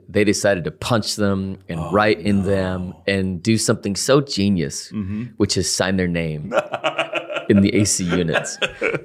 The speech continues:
Speaker 1: And we were like, "You've gotta be kidding me." So we pulled them aside and, "Hey, bro, we do not feel smart having you here. In fact, you kind of scare us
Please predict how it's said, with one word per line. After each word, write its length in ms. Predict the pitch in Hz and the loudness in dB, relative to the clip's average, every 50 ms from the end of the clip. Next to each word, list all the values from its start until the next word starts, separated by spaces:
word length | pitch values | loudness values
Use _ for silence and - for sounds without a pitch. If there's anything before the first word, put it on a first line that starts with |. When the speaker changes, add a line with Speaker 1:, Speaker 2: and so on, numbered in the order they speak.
| - | 0
Speaker 1:
And 180 | - - 185 185 | 2 4 6 6
we 140 | 196 208 226 | 8 8 8
were 100 | 208 196 | 6 6
like, 420 | 175 175 160 165 175 175 - - - | 6 6 4 4 2 0 0 0 0
"You've 220 | 147 - - 139 - | 0 0 0 2 4
gotta 320 | - 370 359 381 392 370 | 6 6 8 8 8 8
be 180 | 294 330 269 - | 8 8 6 6
kidding 380 | - 269 330 339 339 339 294 | 6 6 8 8 8 8 6
me." 240 | 262 214 180 - - 151 - - - - - - - | 4 2 0 -2 -4 -8 -8 -10 -14 -16 -16 -14 -10
So 400 | - - - 143 135 131 127 127 | -2 4 6 6 6 6 6 4
we 260 | - 185 190 139 123 | 2 -2 -4 -6 -6
pulled 240 | - - 156 175 165 | -2 2 2 4 4
them 100 | 165 151 | 4 4
aside 800 | 135 - - 160 147 143 143 143 143 143 139 139 143 131 147 - - | 4 4 4 4 4 4 4 4 2 2 2 2 2 0 -2 -4 -2
and, 400 | - 117 117 107 107 104 104 104 | 0 2 2 2 2 0 0 -2
"Hey, 220 | 107 110 117 120 127 | -2 0 2 2 2
bro, 340 | 113 117 120 117 117 117 113 | 4 4 4 4 4 2 2
we 160 | 110 117 117 | 0 -2 -4
do 100 | 110 104 | -2 0
not 300 | 104 107 104 104 - - | 2 2 2 2 0 -2
feel 200 | - 101 104 95 | -2 -2 -2 -2
smart 640 | 95 - - - - - 101 104 107 117 113 - - | -2 -4 -6 -6 -6 -6 -4 -2 0 0 0 -2 -4
having 340 | - 101 95 95 95 95 95 | -6 -6 -6 -6 -4 -6 -6
you 80 | 92 | -8
here. 300 | 90 - 101 95 95 92 | -8 -6 -4 -2 -2 -2
In 80 | 87 80 | -4 -2
fact, 260 | - 92 92 - - | -2 -2 -2 -2 -6
you 60 | 85 | -12
kind 200 | - - 92 85 | -14 -12 -12 -12
of 80 | 80 - | -10 -8
scare 380 | - - - 95 95 95 92 87 | -8 -6 -6 -6 -6 -6 -6 -8
us 280 | 85 - - - - | -10 -12 -14 -14 -16